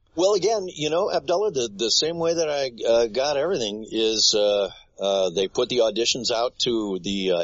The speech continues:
agents in town, and the agents bring in their clients that they think, you know, might be right for a particular role.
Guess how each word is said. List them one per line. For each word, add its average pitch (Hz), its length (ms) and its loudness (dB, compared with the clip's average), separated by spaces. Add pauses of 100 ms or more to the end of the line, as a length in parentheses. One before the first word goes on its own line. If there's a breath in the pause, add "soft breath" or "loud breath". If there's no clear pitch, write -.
agents 117 400 -2
in 110 100 -4
town, 143 480 -2
and 107 240 0
the 101 140 -2
agents 110 260 -4
bring 110 240 -2
in 117 180 -2
their 104 140 -2
clients 107 400 -2
that 95 120 -2
they 95 120 -2
think, 104 380 -6
you 98 180 -6
know, 92 80 -4
might 92 180 -4
be 92 120 -4
right 92 260 0
for 95 160 -4
a 87 60 -2
particular 92 440 -4
role. 82 320 0